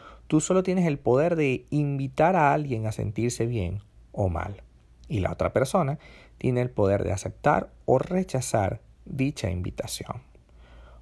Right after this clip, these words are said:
Podría amenazar incluso con un castigo proveniente de un poder celestial.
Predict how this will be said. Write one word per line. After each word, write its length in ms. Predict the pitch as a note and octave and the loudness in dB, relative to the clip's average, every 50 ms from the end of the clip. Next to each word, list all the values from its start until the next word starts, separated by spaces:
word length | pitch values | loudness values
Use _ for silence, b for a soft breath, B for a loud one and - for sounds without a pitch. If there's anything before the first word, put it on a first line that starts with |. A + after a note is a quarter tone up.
| b _ | b _
Podría 420 | - C#3 C#3+ D3 F#3 A#3+ C#4 C#4+ B3 | 2 4 4 4 4 2 2 2 2
amenazar 720 | F3+ D#3 C#3+ B2+ A#2+ A2+ A2+ - - D3 C#3 B2+ G#2+ A#2 | 0 0 0 0 0 -2 -2 0 2 2 4 4 2 0
incluso 540 | G#2+ G#2+ A2+ - A2 A2+ A#2 - - D#3+ - | -2 -4 -4 -4 -2 -2 -2 -2 -4 -6 -4
con 180 | - B2+ B2 C3 | -2 -2 -2 -2
un 100 | C3+ D3+ | -2 -2
castigo 580 | - D#3 C#3 - - - D#3+ D#3+ D3+ D#3+ D#3 | -2 -4 -4 -4 -4 -2 -2 0 0 0 0
proveniente 600 | D#3 - C3 A2+ G#2+ A2 A#2 A2+ A2+ C3 C3 C3+ | 0 0 0 0 0 0 0 -2 -2 -2 -2 -2
de 60 | C3+ | -2
un 140 | B2 A#2+ A2 | -2 -2 -2
poder 280 | - G#2 G#2 G2+ G2+ G#2 | 0 0 2 2 0 -2
celestial. 680 | - - G2 G2+ G2+ - - - G3+ A3+ F3+ A2 G#2+ | -2 -4 -2 -2 -4 -6 -2 0 0 2 0 0 -4